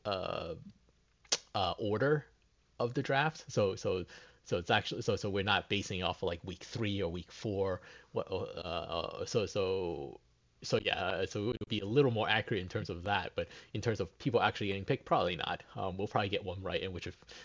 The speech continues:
which would probably be the first overall. And, uh, <laughs> um, so,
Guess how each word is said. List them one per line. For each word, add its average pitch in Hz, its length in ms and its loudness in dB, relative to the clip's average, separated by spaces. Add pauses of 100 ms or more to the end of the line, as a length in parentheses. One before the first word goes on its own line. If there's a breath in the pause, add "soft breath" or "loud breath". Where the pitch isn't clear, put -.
which - 120 -2
would 104 120 -2
probably 104 200 4
be 92 120 -2
the 85 80 -4
first - 260 -2
overall. 85 420 -2 (340 soft breath)
And, 87 380 0
uh, 101 220 6 (360 loud breath)
<laughs> 151 360 -10
um, 98 580 4
so, 104 500 8